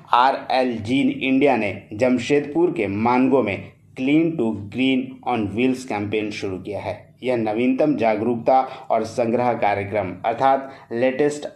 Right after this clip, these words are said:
अवेयरनेस एंड कलेक्शन प्रोग्राम देश भर में सौ, एक सौ दस शहरों और तीन सौ कस्बों को कवर करते हुए चालीस लाख से अधिक नागरिकों तक पहुंचेगा। इस पहल के तहत नौ संग्रह वाहन यानी कलेक्शन व्हीकल्स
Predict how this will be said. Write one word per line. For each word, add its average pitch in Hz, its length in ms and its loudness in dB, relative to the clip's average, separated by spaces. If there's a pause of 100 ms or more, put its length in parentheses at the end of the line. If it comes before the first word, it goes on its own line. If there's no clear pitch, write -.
अवेयरनेस 127 800 2
एंड 120 340 -4
कलेक्शन 113 540 -4
प्रोग्राम 113 540 0 (240)
देश 127 500 0
भर 131 160 4
में 143 180 4
सौ, - 440 -10
एक 127 140 -8
सौ 147 180 0
दस 147 240 0
शहरों 123 420 0
और 113 420 -4
तीन 151 200 0
सौ 143 180 0
कस्बों 113 440 -2
को 117 240 -2 (280)
कवर 131 240 2
करते 113 280 -2
हुए 110 180 0
चालीस 120 500 -2
लाख 113 260 0
से 117 180 -8 (120)
अधिक 113 240 -4
नागरिकों 104 480 -2
तक 104 100 -4
पहुंचेगा। 101 500 -6 (480)
इस 127 160 -8
पहल 113 300 -2
के 131 100 0
तहत 135 360 0 (240)
नौ 151 320 2
संग्रह 123 400 2
वाहन 123 500 0
यानी 127 300 2
कलेक्शन 123 640 -2
व्हीकल्स 120 680 -2